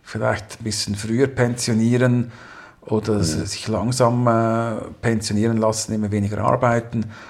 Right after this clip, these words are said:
Speaker 1: Und dann muss man auch nicht an solche Dinge denken wie Krankheit oder Tod oder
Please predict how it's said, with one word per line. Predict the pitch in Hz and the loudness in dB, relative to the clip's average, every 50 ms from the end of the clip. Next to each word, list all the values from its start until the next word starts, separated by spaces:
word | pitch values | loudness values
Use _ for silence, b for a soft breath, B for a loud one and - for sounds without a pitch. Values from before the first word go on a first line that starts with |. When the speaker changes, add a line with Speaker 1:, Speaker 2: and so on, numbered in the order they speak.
| B B B B B - - - _ - - | B B B B B -20 -20 -20 _ -16 -14
Speaker 1:
Und | - 123 - | -10 -4 -2
dann | - 101 113 110 110 117 | 0 0 0 -2 -2 -2
muss | 127 123 123 123 - | 0 0 0 0 0
man | 117 113 | 0 2
auch | 113 117 113 - | 4 2 2 2
nicht | 107 104 - | -2 -4 -2
an | 117 107 | -4 -2
solche | 104 117 117 113 - 113 | 0 0 -2 -2 -2 -2
Dinge | - 107 117 120 117 110 | 0 0 0 0 0 -2
denken | 113 - 120 107 107 104 - 117 107 | -2 0 0 0 0 -2 -2 -4 -4
wie | 101 | -4
Krankheit | 104 107 107 98 92 113 - - 110 104 104 104 104 107 | -2 -2 -2 -2 -2 -4 -4 -2 -2 -2 -2 -2 -4 -6
oder | 104 101 104 101 | -6 -6 -6 -8
Tod | - - - 101 104 113 113 107 110 - | -8 -8 -6 -4 -2 -2 -2 -4 -4 -6
oder | 113 95 - 101 | -6 -6 -4 -6